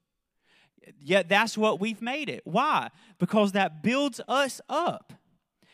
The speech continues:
And so when people, man, when people refuse to bow to us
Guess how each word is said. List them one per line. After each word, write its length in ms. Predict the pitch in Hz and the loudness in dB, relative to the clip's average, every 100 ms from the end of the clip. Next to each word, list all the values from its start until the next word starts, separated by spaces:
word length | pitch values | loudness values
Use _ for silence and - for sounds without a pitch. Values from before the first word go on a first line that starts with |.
| _ | _
And 140 | 170 175 | -6 -4
so 180 | - 196 | 0 0
when 180 | 185 | 0
people, 480 | 170 208 233 254 208 _ _ | -4 -4 -4 -4 -6 _ _
man, 380 | - 131 160 185 - | -12 -8 -6 -8 -12
when 140 | - 156 | -8 -6
people 320 | 190 214 214 | -4 -2 0
refuse 380 | 180 - 214 208 | 0 -2 -6 -6
to 100 | 175 | -6
bow 220 | 190 185 | -2 -2
to 160 | 180 - | -2 -2
us 560 | 226 226 175 - - | -2 -2 -6 -10 -18